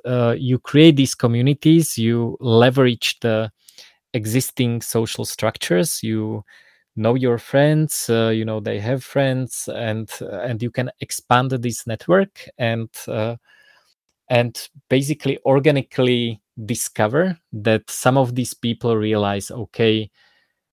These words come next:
maybe, uh, if this guy wants to buy Bitcoin,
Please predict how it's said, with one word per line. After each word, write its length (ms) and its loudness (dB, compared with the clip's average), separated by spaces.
maybe, 880 2
uh, 540 -2
if 560 -8
this 320 -8
guy 360 2
wants 320 -10
to 100 -10
buy 260 4
Bitcoin, 800 0